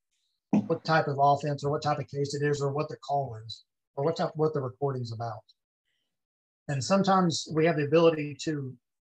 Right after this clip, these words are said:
let's say, for instance, I was driving down the road and, um, a car passed me, which I didn't pay any attention to, but the next night I come in and they go, "Hey, we had a robbery at that house." And they said, looking on the video, that they were driving this kind of vehicle.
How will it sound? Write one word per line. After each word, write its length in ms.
let's 140
say, 120
for 160
instance, 320
I 100
was 140
driving 320
down 220
the 80
road 380
and, 200
um, 380
a 60
car 340
passed 300
me, 60
which 160
I 100
didn't 180
pay 160
any 160
attention 540
to, 260
but 220
the 80
next 320
night 500
I 160
come 160
in 80
and 140
they 60
go, 120
"Hey, 160
we 120
had 100
a 40
robbery 420
at 80
that 140
house." 380
And 180
they 120
said, 360
looking 240
on 80
the 60
video, 360
that 160
they 100
were 140
driving 320
this 140
kind 180
of 80
vehicle. 420